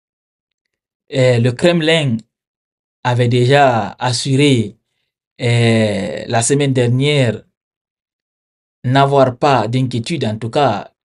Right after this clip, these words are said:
eh, quant à une éventuelle arrestation de son président, Vladimir Poutine.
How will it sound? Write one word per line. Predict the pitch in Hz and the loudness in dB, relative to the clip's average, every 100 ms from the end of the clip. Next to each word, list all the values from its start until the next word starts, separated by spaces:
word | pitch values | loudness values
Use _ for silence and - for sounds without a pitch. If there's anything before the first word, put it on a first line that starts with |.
| _ _ _ - | _ _ _ -8
eh, | 113 113 110 110 | -2 0 0 -2
quant | - 147 139 | -2 -2 -2
à | 127 117 104 98 - | -2 0 -2 -6 -6
une | 143 135 | -6 -2
éventuelle | 127 120 117 123 147 127 107 90 _ _ _ _ _ _ _ _ - | -2 0 -2 2 2 2 0 -10 _ _ _ _ _ _ _ _ -4
arrestation | 127 127 - 120 117 - - 156 147 120 | 0 -2 -2 -4 -2 -4 -6 -4 -2 -2
de | 110 | -2
son | 110 110 101 | -4 -4 -4
président, | 127 117 113 160 127 - _ _ _ _ _ _ | -4 -4 -2 -4 -4 -8 _ _ _ _ _ _
Vladimir | 117 110 120 113 123 120 | -10 -2 -2 -2 -2 -4
Poutine. | 117 110 180 107 | -6 -8 -6 -8